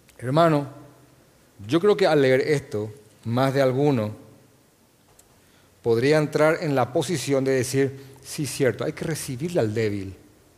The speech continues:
¿Entienden el punto? Como que somos los fuertes. Y ellos creen que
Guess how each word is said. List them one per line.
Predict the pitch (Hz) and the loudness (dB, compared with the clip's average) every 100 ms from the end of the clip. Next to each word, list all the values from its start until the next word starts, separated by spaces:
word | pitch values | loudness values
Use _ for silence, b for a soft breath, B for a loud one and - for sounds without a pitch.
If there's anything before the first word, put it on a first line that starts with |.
| _ _ _ _ _ | _ _ _ _ _
¿Entienden | 113 131 156 | -6 -2 0
el | 156 | -2
punto? | 160 165 175 - _ _ _ - | -4 -8 -14 -20 _ _ _ -8
Como | 120 110 | -6 -2
que | 120 | -4
somos | 120 208 165 | -4 -4 -2
los | 117 | -2
fuertes. | - 113 101 90 - - _ _ _ _ _ _ _ _ - _ _ _ _ _ _ _ _ _ _ _ _ _ _ _ b b b b b | -4 -6 -6 -12 -18 -20 _ _ _ _ _ _ _ _ -20 _ _ _ _ _ _ _ _ _ _ _ _ _ _ _ b b b b b
Y | 151 | 0
ellos | 214 180 - | 2 2 0
creen | 165 156 | 2 2
que | 135 131 113 - | 0 -2 -2 -12